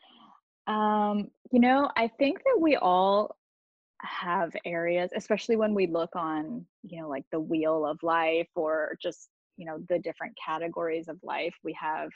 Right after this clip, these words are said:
one area that just seems to come really easily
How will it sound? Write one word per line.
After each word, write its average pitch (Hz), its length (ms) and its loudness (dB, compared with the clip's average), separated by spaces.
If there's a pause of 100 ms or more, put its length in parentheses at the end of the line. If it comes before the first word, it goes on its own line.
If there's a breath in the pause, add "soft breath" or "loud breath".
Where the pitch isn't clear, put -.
(1000)
one 185 320 -2
area 175 500 -2
that 175 160 -2
just - 200 -8
seems 175 280 -12
to 180 100 -4
come 165 300 -12
really 160 320 -4
easily 190 760 -2